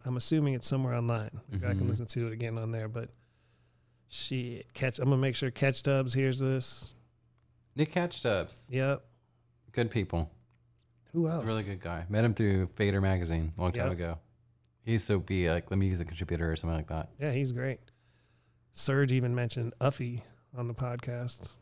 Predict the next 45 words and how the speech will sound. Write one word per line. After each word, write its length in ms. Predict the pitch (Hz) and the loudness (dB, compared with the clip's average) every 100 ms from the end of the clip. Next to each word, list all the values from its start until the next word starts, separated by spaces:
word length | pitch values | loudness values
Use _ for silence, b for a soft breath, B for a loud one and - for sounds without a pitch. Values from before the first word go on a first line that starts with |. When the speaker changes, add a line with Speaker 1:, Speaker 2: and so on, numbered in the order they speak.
| - | -20
Speaker 2:
Weird. 380 | 82 110 - 67 | -14 -6 -4 0
Speaker 1:
Maybe 180 | 135 151 | 4 4
Uffy 260 | 135 139 120 | 4 2 -2
will 80 | 117 | -2
listen. 360 | 113 - 131 - _ _ | -4 -6 -12 -16 _ _
If 140 | 123 131 | -4 4
you're 160 | 135 | 6
on 80 | 117 | 6
Speaker 2:
Maybe. 160 | 110 110 | 4 -2
Speaker 1:
it. 80 | - - | -4 -12
Maybe 200 | - 123 | -4 0
she'll 200 | 104 135 | 2 4
Speaker 2:
France. 20 | 131 | 4
Speaker 1:
wanna 200 | 127 120 | 4 2
hear 140 | 120 | 0
you. 100 | 120 | 0
Speaker 2:
<laughs> 1700 | 117 113 - - - - - - - - _ _ _ _ _ _ - | -2 -2 -4 -6 -18 -20 -20 -20 -20 -20 _ _ _ _ _ _ -10
Speaker 1:
Yep. 280 | 131 123 - - _ _ _ _ _ _ _ _ _ _ | -4 -4 -4 -18 _ _ _ _ _ _ _ _ _ _
Pooja 320 | - 147 139 143 | 2 4 6 6
is 280 | 143 131 127 | 6 4 2
the, 120 | 127 - - - | -2 -4 -16 -8
the 100 | 120 | -4
boss 720 | 113 135 135 147 - - - - | 2 4 4 4 0 -4 -10 -8
of 160 | 131 127 | -6 0
Pitchfork. 680 | 143 139 - 143 151 - - - _ _ | 2 2 0 -2 -2 -6 -18 -20 _ _
Speaker 2:
No 180 | 180 208 | 6 8
way. 560 | 123 101 95 101 151 180 | 8 6 4 2 0 -2
Speaker 1:
Yes, 200 | 180 262 | 4 6
she 220 | - 294 302 | 8 10 12
is. 340 | 339 254 143 | 12 10 8
Speaker 2:
No 180 | 254 254 | 8 8
way. 220 | 175 143 | 10 8
Speaker 1:
She's 260 | 127 170 220 | 8 8 8
the 80 | 240 | 8
head 220 | 220 208 | 8 6
editor 580 | 202 247 214 202 185 180 | 6 6 6 6 6 4
or 80 | |
whatever. 260 | 165 175 214 | 2 2 2
She's, 160 | 220 247 | 4 4
like, 100 | 220 | 4
the 80 | 147 | 4
boss 360 | 127 214 196 | 2 4 2
boss 280 | - 170 143 | 4 4 4
of 80 | 131 | 2
Pitchfork. 540 | 151 127 - 117 107 | 2 2 -2 -2 -4